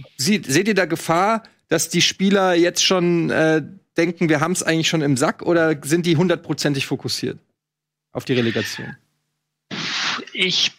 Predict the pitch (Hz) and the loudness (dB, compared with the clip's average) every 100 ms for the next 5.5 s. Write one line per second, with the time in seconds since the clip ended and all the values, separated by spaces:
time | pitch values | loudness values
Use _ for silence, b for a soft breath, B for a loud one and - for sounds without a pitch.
0 | _ 180 185 190 190 185 - 190 220 208 | _ 0 2 2 2 2 0 0 0 0
1 | - 180 185 202 196 190 - 160 160 165 | 0 2 2 4 4 2 0 -4 -2 0
2 | 160 - - 165 185 180 - 170 156 127 | 2 2 2 2 2 2 2 0 -4 -2
3 | 160 175 180 170 165 165 - 147 147 151 | 0 2 2 2 2 2 2 0 0 -2
4 | 147 156 165 - 156 165 170 - 151 147 | -4 -2 -2 0 0 0 -6 -10 -4 0
5 | 156 180 - - | 2 2 0 -6